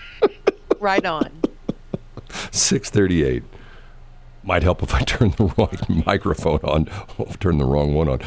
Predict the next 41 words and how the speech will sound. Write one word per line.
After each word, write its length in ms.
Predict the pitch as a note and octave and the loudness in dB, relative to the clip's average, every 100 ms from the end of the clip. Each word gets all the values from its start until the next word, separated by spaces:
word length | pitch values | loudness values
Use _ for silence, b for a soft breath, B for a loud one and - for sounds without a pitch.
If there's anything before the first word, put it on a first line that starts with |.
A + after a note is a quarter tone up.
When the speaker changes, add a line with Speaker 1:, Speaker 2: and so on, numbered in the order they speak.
| B B | B B
Speaker 2:
Westplex 520 | D2+ - - G#2+ G#2+ A2 | -2 -2 0 0 2 2
one 160 | F#2 | 2
oh 60 | F#2 | 2
seven 280 | F#2+ E2+ D#2+ | 2 0 2
point 200 | E2+ E2 | 2 2
one. 220 | D#2+ D#2+ | 2 2
It 80 | D#2 | 2
is 240 | D#2+ D2+ B B B - | 2 0 B B B -2
B 140 | F2 E2 | 2 2
S 160 | D#2+ | 2
in 60 | E2 | 2
the 40 | |
Morning. 260 | D#2 D#2 D#2 | 2 2 2
I 160 | C2+ D2 | 2 0
am 140 | D2 | 0
Shelley. 280 | D2+ D#2 D#2 | 0 2 0
She 140 | - D#2 | 0 -2
is 80 | B1+ | 0
Brad. 280 | D2+ D2 | 0 0
Six 180 | - D#2+ | -2 -2
forty-seven. 520 | - C#2+ - E2 E2+ | 0 0 0 0 2
Web 180 | D#2 E2 | 0 0
address 360 | C#2 D2+ D2+ - | 0 0 0 -2
is 320 | D2+ C#2 B1+ B1+ | 0 0 -2 -6
B 500 | C2 B1+ F2+ G2 - | -8 -2 2 0 0
S 300 | F2 F2 - - | 0 0 -2 -2
in 140 | F2+ F2 | 0 2
the 80 | |
morning 440 | D#2 D#2+ E2 E2+ D#2+ | 2 2 2 2 0
dot 380 | C#2 C#2+ C#2 - | -2 -2 -2 -4
show. 300 | - A#1+ G#1 | -2 -2 0
You 120 | G2 | 0
know 60 | |
what 80 | G#2 | 2
I 60 | F#2+ | 2
did, 180 | F#2 F2 | 0 -2
Shelley? 320 | F2 D#2+ F2 | 0 0 -2
Is 120 | - D#2 | -4 -6
a 60 | |
stupid 360 | - - - - | -4 -2 -2 0
thing. 200 | - | 0